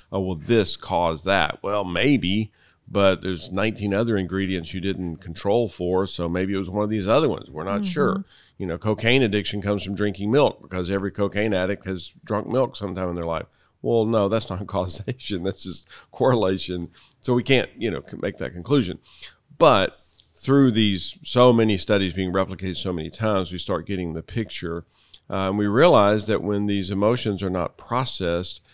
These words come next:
Speaker 1: the cortisol as you mentioned, uh, spikes. Well, cortisol is crucial for the
Speaker 2: Mm.
Speaker 1: human condition, but it's supposed to be balanced. There's a pretty delicate balance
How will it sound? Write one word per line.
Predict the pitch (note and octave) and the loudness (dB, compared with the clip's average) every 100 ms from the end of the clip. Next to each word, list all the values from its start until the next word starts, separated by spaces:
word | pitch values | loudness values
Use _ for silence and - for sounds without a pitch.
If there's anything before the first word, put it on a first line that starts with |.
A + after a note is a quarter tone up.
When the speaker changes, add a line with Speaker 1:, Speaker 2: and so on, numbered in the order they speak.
| _ _ | _ _
Speaker 1:
the | G#2 | -10
cortisol | - G#2 A2 A#2 F#2+ F#2 E2 F2+ G2+ G2 _ - | -6 -2 0 0 -2 -2 0 0 -2 -6 _ -10
as | F#2 | -8
you | F2+ | -6
mentioned, | F#2+ F2 F2+ E2+ - | -6 -4 -6 -6 -6
uh, | D#2 D#2 | -6 -6
spikes. | - - D3+ A#2+ F#2 - - _ - | -8 -2 2 2 0 -8 -18 _ -4
Well, | A2 | -4
cortisol | G#2 - D#3 F#3 A2+ A2+ G#2 | -2 4 4 4 4 4 4
is | - | 0
crucial | - A#2+ E3 F3+ - - _ _ - A3+ | 0 2 4 2 -4 -8 _ _ -10 -2
for | G2+ | -2
the | F#2+ | 0
Speaker 2:
Mm. | |
Speaker 1:
human | G#2+ A#2 G#2 | 2 2 2
condition, | F#2 F#2 C3+ B2 F2+ | -2 -2 0 0 -2
but | F2+ | -2
it's | F2+ - | -4 -6
supposed | - A#2+ A2 | -6 -4 -4
to | - | -6
be | F2 E2+ | -8 -8
balanced. | - F2+ G2+ F2 - - | -6 -4 -2 -2 -4 -10
There's | F#2 | -10
a | E2 | -10
pretty | - - F3 D#3 A2 | -16 -10 -6 -4 -4
delicate | E2+ A2+ A2 - F2+ - | 0 0 0 -4 -10 -4
balance | F#2 G2+ F2+ - - | -2 0 -2 -4 -10